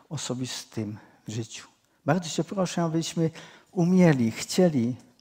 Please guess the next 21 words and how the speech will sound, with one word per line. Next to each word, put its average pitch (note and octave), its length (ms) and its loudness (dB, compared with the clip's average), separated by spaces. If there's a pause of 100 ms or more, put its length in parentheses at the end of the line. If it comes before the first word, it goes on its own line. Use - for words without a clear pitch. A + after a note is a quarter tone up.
(460)
mieli D3+ 220 4
siłę F#3 300 -2
do E3 100 -6
tego, F#3 240 0
aby D#3+ 180 0
wszystko - 440 -2
złe E3 360 4 (320)
mogło D3 340 4
zostać C3 480 -4
usunięte. G2 680 -12 (400)
Abyśmy E3 400 0
podnieśli D#3+ 840 0 (320)
brany, G#2+ 540 -2 (920)
abyśmy D#3+ 540 2 (280)
przyjęli D#3 400 6
Ciebie C#3 300 0
jako C3+ 320 0
wielkiego, D#3 720 2 (240)
wspaniałego, C#3+ 1000 -2 (320)
niesamowicie C3+ 880 0 (1120)
doskonałego A2 960 -4